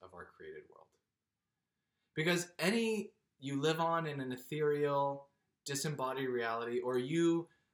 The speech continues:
lose your personality and you dissolve into the great oneness of creation, of the world. Um, you know, any of this escaping the present reality does not affirm the goodness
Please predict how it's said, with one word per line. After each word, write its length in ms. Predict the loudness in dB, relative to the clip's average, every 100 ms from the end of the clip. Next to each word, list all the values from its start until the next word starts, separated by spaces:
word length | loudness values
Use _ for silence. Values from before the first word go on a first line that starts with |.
| -10
lose 460 | 2 8 10 8
your 100 | 2
personality 680 | -4 -6 -6 -4 -2 0 -2
and 100 | -2
you 120 | -4 -4
dissolve 720 | -4 -2 0 2 2 0 -2
into 200 | -6 -6
the 100 | -4
great 320 | 0 0 0 -6
oneness 480 | -6 -6 -6 -6
of 180 | -8 -10
creation, 500 | -10 -6 -4 -6 -10
of 100 | -10
the 60 | -8
world. 600 | -6 -6 -4 -6 -8 -12 _ _ _ _ -8
Um, 360 | -4 -2 -4 -8 _ _ _ _ _ -6
you 120 | -4
know, 80 | 0
any 280 | 2 4 4
of 140 | 4
this 240 | 2 -2 -2
escaping 960 | -4 -2 -4 0 2 2 0 -6 -6 -8 _ _ -14
the 60 |
present 380 | -8 -6 -6 -8
reality 560 | -8 -6 -6 -8 -10 -8
does 180 | -6 -2
not 200 | -2 -4
affirm 380 | -4 -2 -2
the 80 | -2
goodness 760 | -6 -6 -4 -4 -8 -12 -12